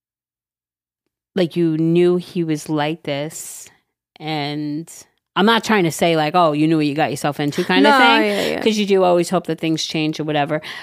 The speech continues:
Speaker 1: But I, I, I, I think I honestly don't know what, I don't know how I would handle, or, I mean, you've spoken to him a million times. You guys have tried things. I,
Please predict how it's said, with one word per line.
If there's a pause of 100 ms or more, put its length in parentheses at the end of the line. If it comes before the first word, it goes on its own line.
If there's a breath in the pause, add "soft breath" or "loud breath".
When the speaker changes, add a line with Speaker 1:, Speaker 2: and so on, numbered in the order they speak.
(120 loud breath)
Speaker 1:
But
I,
I, (280)
I,
I
think
I
honestly
don't
know
what, (960)
I
don't
know
how
I
would
handle,
or, (460 soft breath)
I
mean,
you've
spoken
to
him
a
million
times.
You
guys
have
tried
things.
I,